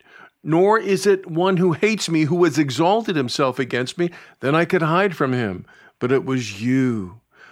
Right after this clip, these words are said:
a man my equal, my companion and acquaintance. We took sweet counsel together and walked to the house of God in the throng."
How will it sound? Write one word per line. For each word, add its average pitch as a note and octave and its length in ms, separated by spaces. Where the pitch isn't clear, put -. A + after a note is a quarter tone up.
a C3 80
man D#3 440
my D3 120
equal, D#3 300
my C3 160
companion G#3 720
and E3 240
acquaintance. D#3 920
We E3+ 220
took F#3+ 260
sweet F4 420
counsel G3 420
together D3 340
and C#3 240
walked F3 340
to E3+ 80
the C#3 140
house D3+ 380
of B2+ 200
God A2 480
in C3 220
the B2 140
throng." A2 880